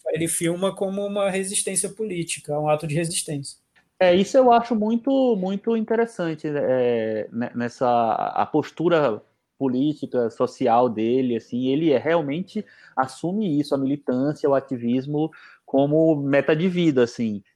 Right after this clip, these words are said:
Speaker 2: Ele, a ficha corrida <laughs> dele é maior do que a filmografia, mas, <laughs> é, de verdade, assim, ele foi preso várias vezes, foi impedido de, de filmar, foi impedido de sair do país, teve várias coisas.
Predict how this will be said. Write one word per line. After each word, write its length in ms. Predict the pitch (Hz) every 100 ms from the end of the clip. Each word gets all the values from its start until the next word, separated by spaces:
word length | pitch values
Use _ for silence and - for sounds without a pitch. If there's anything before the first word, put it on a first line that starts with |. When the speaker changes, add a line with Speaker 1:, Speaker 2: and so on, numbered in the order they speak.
| -
Speaker 2:
Ele, 340 | 113 120 135
a 80 | 127
ficha 260 | - 170 196
corrida 400 | 196 160 180 165
<laughs> 0 |
dele 600 | 139 151 170 196 151 127 - - _
é 160 | 143 147
maior 360 | 160 156 151
do 80 | 180
que 100 | -
a 60 | 196
filmografia, 920 | 233 208 202 233 233 - 127 113 107 _ _ _ _ 127
mas, 460 | 135 139 135 139 139
<laughs> 300 | 156 170 190
é, 420 | 196 196 214 151 135
de 120 | 143
verdade, 560 | 185 190 170 147 143 139
assim, 380 | - 131 120
ele 160 | 135 131
foi 140 | -
preso 280 | 151 160 147
várias 340 | 151 127 104 110
vezes, 460 | 151 165 143 139
foi 300 | - 147 147 135
impedido 520 | 135 143 147 139 135 131
de, 460 | 139 135 127 120 _ _ _ _
de 460 | 117 127 139 131 120
filmar, 760 | - 131 117 131 156 156 151 143
foi 580 | - 143 143 139 135 131 -
impedido 400 | 143 151 139 135
de 40 |
sair 220 | - 143
do 80 | 135
país, 640 | 131 107 127 160 156 147
teve 180 | - 147
várias 280 | 151 214 -
coisas. 400 | - 92 92 _